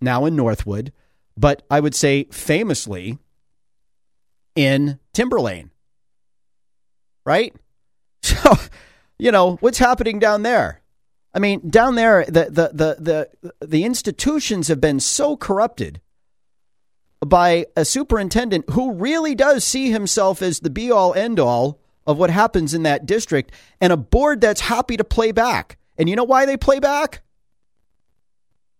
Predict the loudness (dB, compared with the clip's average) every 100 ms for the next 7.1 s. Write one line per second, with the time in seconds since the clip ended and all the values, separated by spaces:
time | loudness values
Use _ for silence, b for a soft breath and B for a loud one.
0 | _ _ _ _ _ _ _ _ _ _
1 | _ -8 0 2 2 0 2 2 2 2
2 | 0 -2 -2 -2 0 -2 -2 -4 -2 0
3 | -2 -2 0 0 -2 -4 -4 -4 0 -2
4 | 0 0 0 0 -2 -2 -2 -2 -2 0
5 | -2 0 0 0 -2 -10 b b b -2
6 | 0 0 0 0 2 2 2 2 -2 -8